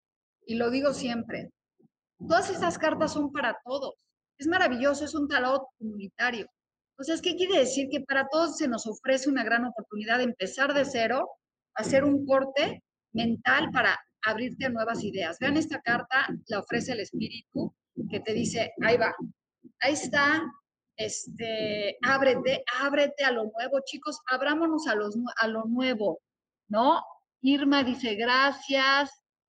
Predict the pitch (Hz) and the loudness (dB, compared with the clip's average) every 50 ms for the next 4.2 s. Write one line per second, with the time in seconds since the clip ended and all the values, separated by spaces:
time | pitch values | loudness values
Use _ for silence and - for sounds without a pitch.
0 | _ _ _ _ _ _ _ _ - 214 214 214 208 202 214 214 214 208 214 208 | _ _ _ _ _ _ _ _ -8 -6 -4 -2 -2 -2 -2 -2 -2 -2 -2 -6
1 | 214 240 262 247 - 269 233 226 233 202 190 208 208 220 233 254 262 240 - - | -6 -8 -8 -6 -6 -6 -6 -4 -4 -4 -4 -2 -2 0 0 0 0 -2 -4 -10
2 | _ _ _ _ _ _ _ - 196 240 254 254 262 254 240 226 208 214 233 226 | _ _ _ _ _ _ _ -8 -2 0 2 4 4 4 2 2 0 0 -2 -4
3 | - 233 226 220 214 196 202 196 208 202 202 196 190 - _ 220 220 226 233 233 | -4 -4 -4 -4 -2 -2 0 0 0 -2 -2 -6 -8 -8 _ 0 2 4 4 4
4 | 233 240 240 - | 4 4 2 0